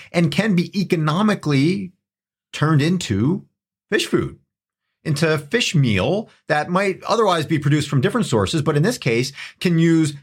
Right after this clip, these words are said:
methane that's fed to a certain type of bacteria that can then in turn feed fish.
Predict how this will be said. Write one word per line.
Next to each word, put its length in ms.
methane 540
that's 260
fed 240
to 80
a 60
certain 260
type 160
of 100
bacteria 600
that 240
can 220
then 180
in 120
turn 460
feed 220
fish. 480